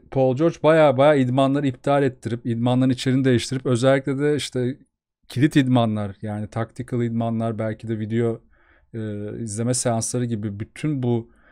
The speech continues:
önemli olan süreçlere ya geç giriyorlar ya girmiyorlar ya da değiştirip ya da iptal ettiriyorlarmış. Bu da birçok oyuncuyu zaten germiş yeterince.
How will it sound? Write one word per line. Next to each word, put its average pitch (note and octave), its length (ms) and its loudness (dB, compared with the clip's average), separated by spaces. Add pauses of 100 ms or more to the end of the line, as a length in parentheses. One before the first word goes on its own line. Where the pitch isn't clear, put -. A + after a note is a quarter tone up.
(340)
önemli B2 500 0
olan A#2+ 460 2
süreçlere A#2+ 540 -2
ya B2+ 80 6
geç B2+ 340 2
giriyorlar D3 420 4
ya C#3 80 4
girmiyorlar D3+ 460 2
ya F3 60 2
da E3+ 100 2
değiştirip D#3+ 440 2
ya E3+ 80 6
da F3+ 60 8
iptal E3+ 340 8
ettiriyorlarmış. A#2+ 880 0 (460)
Bu C3 80 -8
da C#3 100 -2
birçok C#3 300 -4
oyuncuyu C3+ 260 0
zaten C#3+ 420 -2
germiş B2+ 540 2
yeterince. A2 600 -6